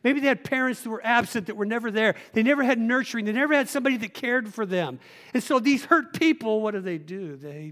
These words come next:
don't understand kindness. Fill in the blank with whatever it could be.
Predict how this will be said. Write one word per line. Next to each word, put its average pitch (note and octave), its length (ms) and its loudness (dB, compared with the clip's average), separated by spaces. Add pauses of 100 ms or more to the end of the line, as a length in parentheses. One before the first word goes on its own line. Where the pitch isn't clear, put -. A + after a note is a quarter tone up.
don't D#3 300 -14
understand D3+ 760 -16 (360)
kindness. D3+ 440 -14
Fill F3+ 320 -12
in E3 100 -8
the D3 80 -12
blank D#3 380 -14
with C#3+ 140 -18
whatever C#3+ 440 -12
it C3+ 140 -16
could C3+ 200 -20
be. C#3 320 -18